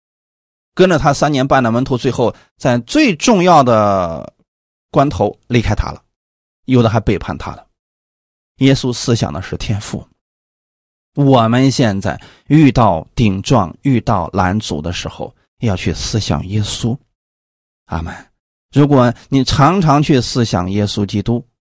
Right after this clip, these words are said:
为你所预备的祝福，你就不至于灰心疲倦了。感谢主，愿今天的分享给你带来一些帮助。我们一起来祷告。天父，感谢赞美你，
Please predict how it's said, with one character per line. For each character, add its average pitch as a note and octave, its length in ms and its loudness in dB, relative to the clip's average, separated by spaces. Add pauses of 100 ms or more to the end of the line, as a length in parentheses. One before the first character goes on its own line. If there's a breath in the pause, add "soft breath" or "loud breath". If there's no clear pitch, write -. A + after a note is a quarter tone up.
(120)
为 B2 180 2
你 A2+ 140 2
所 G2+ 200 0
预 B2+ 200 4
备 G#2+ 200 2
的 F2 120 -2
祝 F2 180 -4
福， - 240 -12 (480)
你 C3 100 2
就 A#2 160 0
不 C3 220 2
至 F#3 240 4
于 G#2+ 180 2 (240 loud breath)
灰 - 360 0
心 C#3+ 300 2 (460)
疲 - 220 -6
倦 - 140 -6 (120)
了。 - 160 -20 (880)
感 C#3 140 0
谢 G#3 80 6
主， - 260 0
愿 A#2 300 0
今 D#3 160 -2
天 D#3 100 4
的 C#3+ 80 6
分 D3 220 4
享 A#2+ 160 4
给 A#2 100 -2
你 A#2 80 0
带 A2+ 140 2
来 G#2+ 80 0
一 A2+ 60 0
些 A#2 120 2
帮 A2+ 140 2
助。 F3+ 180 2 (300 soft breath)
我 - 80 -6
们 A2 160 2
一 B2 60 0
起 - 240 0
来 E2+ 240 -2
祷 D#2 120 -4
告。 - 180 -4 (1000)
天 C3 140 2
父， A#2+ 100 0
感 A2 180 2
谢 B2 140 2
赞 G#2+ 180 2
美 F#2+ 140 -4
你， F#2 200 -8